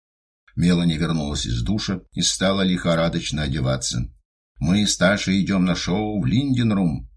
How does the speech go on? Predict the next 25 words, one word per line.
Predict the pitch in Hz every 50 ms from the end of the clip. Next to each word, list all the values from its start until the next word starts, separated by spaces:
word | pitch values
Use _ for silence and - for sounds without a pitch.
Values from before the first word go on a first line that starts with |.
| _ -
Там | - 85 107 127 139 143 139 120
будет | 95 101 123 131 135 131 127
выступать | 127 123 - - 113 92 - 117 120 117 - -
Иви | - 104 131 131 123 117
Ланж, | 95 104 117 127 104 87 - - - -
представляешь?» | - 120 123 - - - 131 151 156 156 151 123 101 87 - - - - - _ _ _ _
сообщила | - - - 76 71 73 71 - - 64 64 58 64 65
она, | 67 69 82 104 127 127 123 - - _ _ _ _
наскоро | - 110 127 147 139 - - - 127 127 123
поправляя | 127 123 117 110 107 104 101 95 92 92 92 92 92
перед | 87 - 87 87 82 62
зеркалом | 65 80 78 76 73 - 82 78 73 71
косметику. | 69 76 71 - - 71 69 67 64 64 62 - - 57 - - - - _ _ _ _ _ _ _ _ _ _ _ _ _ _
«Круто», | - - 117 117 120 123 117 113 - 67 62 - - - _ -
отозвался | - 64 60 - 67 62 - - 62 62 - - 65
Джон, | 64 62 71 95 107 110 104 - - _ _ _
хотя | - - 120 104 - - 160 170 151
понятия | 120 - 104 101 98 92 92 98 101 98 92 85 - 92 87 82
не | 82 85 87 87 85
имел, | 82 87 85 85 -
кто | - - 87 107 143 170 170 160
такой | - 143 123 - 101 104 113 117
этот | 107 - 95 98 90 95 95 90 - -
Иви | 76 78 82 76 76 71
Ланж. | 62 65 69 67 65 62 - - - -